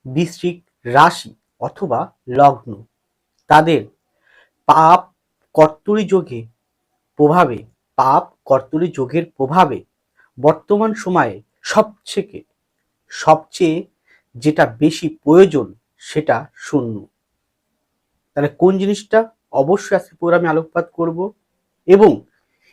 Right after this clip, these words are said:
এই প্রোগ্রামটি যেমন বর্তমান সময় পরিপ্রেক্ষিতে থাকবে, ঠিক তেমন এই প্রোগ্রামটি আজীবন আপনাদের সাহায্য করবে। প্রোগ্রামটি যথেষ্ট ভূমিকা রাখবে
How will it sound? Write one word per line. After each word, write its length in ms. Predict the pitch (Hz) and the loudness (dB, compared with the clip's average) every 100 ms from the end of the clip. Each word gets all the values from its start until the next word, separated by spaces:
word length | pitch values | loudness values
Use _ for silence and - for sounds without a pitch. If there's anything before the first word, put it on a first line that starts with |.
| _ | _
এই 120 | 202 | 2
প্রোগ্রামটি 640 | 202 220 233 240 226 131 - _ _ _ _ _ _ _ _ | 4 2 2 2 -4 -8 -8 _ _ _ _ _ _ _ _
যেমন 460 | 127 156 160 175 175 _ | 2 2 4 0 -2 _
বর্তমান 520 | 123 139 143 - 208 214 | 0 0 0 -6 -4 -4
সময় 320 | 202 202 202 | -4 -4 -4
পরিপ্রেক্ষিতে 720 | - 143 147 180 - 180 - | -6 -8 -6 -10 -14 -20 -8
থাকবে, 520 | - 185 180 202 220 _ _ _ _ | -2 -2 0 -2 -2 _ _ _ _
ঠিক 280 | 277 - - | -2 -2 -2
তেমন 380 | 135 156 123 - _ _ - | 0 -2 -4 -12 _ _ -6
এই 140 | 226 | -4
প্রোগ্রামটি 640 | 226 220 214 185 - - _ _ _ _ _ _ | -2 2 0 0 -10 -20 _ _ _ _ _ _
আজীবন 600 | - 151 151 151 131 143 208 _ | -2 0 0 -2 -4 -6 -8 _
আপনাদের 480 | 113 - 147 135 180 _ _ _ - | -10 -8 -6 -6 -8 _ _ _ -18
সাহায্য 560 | - 151 135 147 - | -4 -2 -2 -6 -8
করবে। 340 | 160 151 123 147 | -8 -8 -6 -10
প্রোগ্রামটি 680 | - 127 127 123 - 156 196 _ - _ - | -8 -4 -4 -4 -10 -12 -12 _ -20 _ -6
যথেষ্ট 520 | 135 - 165 - - 139 185 _ _ _ _ - | -6 -4 -14 -12 -8 -8 -10 _ _ _ _ -14
ভূমিকা 360 | 127 151 180 202 | -4 -2 2 4
রাখবে 440 | 196 156 135 165 | 4 2 -6 -8